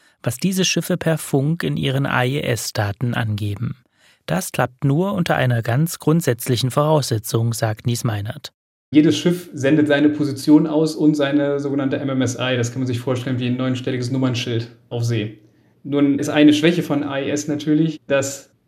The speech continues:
Speaker 2: keiner kontrollieren kann, ob das stimmt, was ich da übertrage. Das heißt, das A-I-S-System ist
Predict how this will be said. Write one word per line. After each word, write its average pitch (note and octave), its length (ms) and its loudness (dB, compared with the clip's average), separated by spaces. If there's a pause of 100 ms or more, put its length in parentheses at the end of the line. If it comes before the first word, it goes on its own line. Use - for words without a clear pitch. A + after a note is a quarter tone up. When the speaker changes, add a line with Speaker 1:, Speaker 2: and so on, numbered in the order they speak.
Speaker 2:
keiner C#3+ 300 4
kontrollieren C#3 580 2
kann, C3 260 -2
ob B2+ 140 -6
das B2 200 -2
stimmt, C#3 280 -2
was A2 140 -2
ich A2 100 -6
da B2 140 -6
übertrage. A#2 440 -4
Das A2+ 160 -6
heißt, A#2+ 460 -4 (160)
das B2+ 240 -6
A-I-S-System C#3 1040 2
ist C#3 360 -8